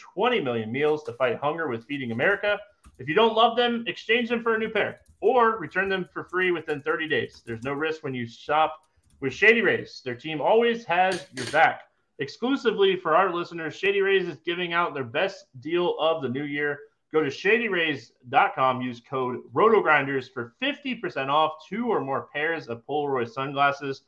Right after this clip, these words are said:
Try for yourself the shades rated five stars by over two hundred thousand people. We got Mets and Cubs. I was shocked.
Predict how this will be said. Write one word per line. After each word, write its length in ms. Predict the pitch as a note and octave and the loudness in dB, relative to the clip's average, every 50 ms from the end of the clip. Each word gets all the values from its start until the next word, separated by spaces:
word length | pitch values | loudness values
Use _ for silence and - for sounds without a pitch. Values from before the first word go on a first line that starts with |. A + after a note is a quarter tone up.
| _ _ _ _ _ _ | _ _ _ _ _ _
Try 460 | - G3 A3 B3 A#3 F3+ C#3 B2 A#2+ | 4 6 8 8 8 8 6 4 0
for 80 | - C3+ | -4 -4
yourself 420 | B2+ A#2+ A#2 - C#3+ D#3 D#3+ D#3+ | -4 -4 -6 -2 0 0 0 0
the 80 | C#3+ B2+ | -2 -8
shades 440 | A#2 - E3 F3+ F#3+ F#3+ F3 C#3 C#3+ | -6 -4 -2 0 0 0 -2 -2 -2
rated 320 | F3 G#3+ A3 F3+ - - | -2 0 0 0 -2 -2
five 280 | - F3+ G3 B3 B3 - | 2 4 4 4 4 2
stars 440 | - G#3+ F3+ C3 A2+ - - - _ | 0 2 2 2 2 0 -6 -12 _
by 120 | - A#2 - - | -14 -14 -8 -6
over 360 | C3+ D#3+ D#3+ G3+ A#3 B3 A#3 - - - | -4 -4 -4 -4 -6 -8 -10 -14 -20 -16
two 160 | - C3 C3 C3+ | -12 -10 -8 -6
hundred 380 | D3 D3+ D#3 F3 F3+ F3+ - | -6 -4 -4 -4 -4 -4 -2
thousand 480 | B2 A#2+ A#2+ B2+ B2+ C#3 D3+ D#3 E3 F3 _ _ _ _ _ _ _ _ _ | -2 0 0 0 -2 -4 -6 -10 -10 -14 _ _ _ _ _ _ _ _ _
people. 380 | - C3 A#2 A2+ A2+ - - - _ _ _ _ _ _ _ _ _ _ _ _ _ _ _ _ _ - | -8 -8 -8 -8 -10 -12 -12 -14 _ _ _ _ _ _ _ _ _ _ _ _ _ _ _ _ _ 2
We 60 | F3 | 6
got 220 | A3+ B3+ A3+ A3+ | 8 8 8 8
Mets 480 | A#3+ C4+ C#4 - - - - - - - | 8 6 6 6 2 -2 -12 -18 -8 -4
and 220 | G#3 G#3 G3+ F#3 | -4 -4 -4 -4
Cubs. 920 | - - A#3 B3 C4 C4+ C4 - A3+ G3 F#3+ F3+ - - - - - - _ _ _ _ _ _ _ _ _ _ _ _ _ _ _ _ _ _ _ _ - | 0 4 6 8 8 8 6 4 0 -6 -12 -14 -16 -16 -18 -18 -20 -20 _ _ _ _ _ _ _ _ _ _ _ _ _ _ _ _ _ _ _ _ -4
I 80 | D3 F3+ | -2 -2
was 160 | G3+ G3+ - | -2 -2 -4
shocked. 540 | - - - D#3 D3+ D#3 F#3+ G3 - - | -8 -8 0 2 4 6 6 4 2 -4